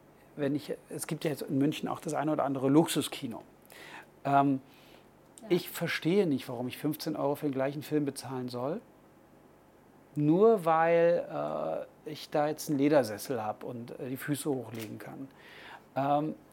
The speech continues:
Speaker 1: das, ich verstehe das buchhalterisch, wirtschaftlich total.
Speaker 2: Ja.
Speaker 1: Aber wenn, dann muss es da so krachen, dass ich da Filmexperten an der,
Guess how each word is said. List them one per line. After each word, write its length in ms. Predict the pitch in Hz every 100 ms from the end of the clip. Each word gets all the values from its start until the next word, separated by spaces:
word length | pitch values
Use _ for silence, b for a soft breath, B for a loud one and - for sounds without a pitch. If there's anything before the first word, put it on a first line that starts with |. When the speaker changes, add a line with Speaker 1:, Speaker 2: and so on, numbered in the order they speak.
| -
Speaker 1:
das, 240 | 143 - -
ich 140 | 156
verstehe 300 | - 123 156
das 100 | 135 107
buchhalterisch, 800 | 139 - 135 - 160 180 -
wirtschaftlich 480 | 151 165 160 - 123
total. 500 | - - - 170 131
Speaker 2:
Ja. 40 | 104 - B B B
Speaker 1:
Aber 200 | 113 123 110
wenn, 340 | 156 220 160 98 - - - - -
dann 220 | 127 147
muss 200 | 156 156
es 120 | 143
da 200 | 147 139
so 220 | 123 165 214
krachen, 520 | - 139 135 - 147
dass 160 | 131
ich 80 | 120
da 120 | - 127
Filmexperten 760 | - 214 190 - 170 175 185
an 100 | 151
der, 120 | 151